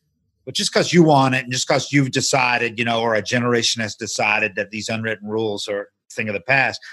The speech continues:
doesn't mean they're gonna change overnight. It's gonna be a slow evolution of the younger players coming in and taking over the game and being the leaders of their teams. And then those players moving into coaching positions and managing positions. That's what it's gonna take for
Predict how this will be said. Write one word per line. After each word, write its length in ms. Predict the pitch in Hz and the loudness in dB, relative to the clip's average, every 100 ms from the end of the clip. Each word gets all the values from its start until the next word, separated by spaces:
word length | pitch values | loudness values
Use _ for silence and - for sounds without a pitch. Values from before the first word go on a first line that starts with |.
| - - | -10 -2
doesn't 120 | 180 | 2
mean 120 | 190 | 4
they're 100 | 165 | 4
gonna 100 | 135 | 2
change 300 | - 160 139 120 110 _ | 2 0 0 -2 -4 _
overnight. 400 | 101 110 120 87 - _ _ _ _ 131 | -6 -2 -2 -4 -8 _ _ _ _ -8
It's 280 | 131 151 - | -2 -2 0
gonna 120 | 180 | 0
be 80 | 123 | 2
a 60 | |
slow 500 | - - 147 156 156 | 0 -2 2 4 4
evolution 720 | 139 139 139 143 139 - 92 - _ - | 4 4 4 4 2 -2 -8 -16 _ -8
of 120 | 117 | -4
the 60 | 110 | 0
younger 280 | 131 143 170 | 0 2 0
players 420 | - 139 143 147 | 4 4 4 0
coming 240 | 139 135 | -2 0
in 200 | 123 123 | 0 0
and 100 | 113 | -2
taking 320 | - 143 143 139 | -2 -2 0 -2
over 160 | 143 | -2
the 60 | 143 | -2
game 500 | 113 120 113 117 123 _ _ _ _ | 0 2 2 0 -6 _ _ _ _
and 140 | 113 | -4
being 220 | 101 135 123 | 2 2 2
the 80 | |
leaders 420 | 120 147 160 131 117 | 4 4 4 2 -2
of 140 | 104 | -4
their 100 | 107 | -4
teams. 540 | - 104 107 120 - _ _ _ _ 135 | -4 -4 -4 -6 -12 _ _ _ _ -2
And 120 | 139 | 0
then 120 | 165 | 2
those 180 | 160 156 | 2 2
players 420 | 151 151 151 - | 4 4 4 2
moving 280 | 143 147 156 | 4 4 4
into 180 | 156 160 | 2 0
coaching 480 | - 185 196 127 104 104 _ | 2 2 2 -4 -6 -12 _
positions 420 | 107 107 - 107 127 | -8 -6 -6 -6 -6
and 140 | 131 | -2
managing 480 | 143 175 147 107 90 | 0 0 -2 -6 -10
positions. 460 | 92 98 - - 139 | -10 -10 -10 -8 -4
That's 180 | 165 | -2
what 60 | 208 | -2
it's 100 | 123 | -4
gonna 140 | 120 | -8
take 240 | 107 110 - | -10 -10 -8
for 180 | 113 | -8